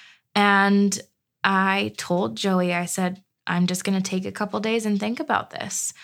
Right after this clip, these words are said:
And I emailed him on Thursday and I said,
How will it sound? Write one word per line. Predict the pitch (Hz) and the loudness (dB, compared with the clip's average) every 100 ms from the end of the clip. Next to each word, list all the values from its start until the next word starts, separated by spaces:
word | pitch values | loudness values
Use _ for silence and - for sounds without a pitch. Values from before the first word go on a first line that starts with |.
| - _ _ | -20 _ _
And | 202 202 190 190 190 190 190 - - | 2 4 6 6 6 6 2 -4 0
I | 185 190 190 190 196 196 196 | 2 2 2 2 0 0 0
emailed | 202 208 202 202 | 2 2 0 0
him | 208 196 196 196 190 _ - | 0 2 2 0 -2 _ 0
on | 202 202 | 2 4
Thursday | 196 190 214 208 208 185 185 - | 2 2 0 0 0 2 0 0
and | 185 180 | 0 0
I | 180 | 0
said, | 180 - 180 180 - | 0 0 0 -2 -6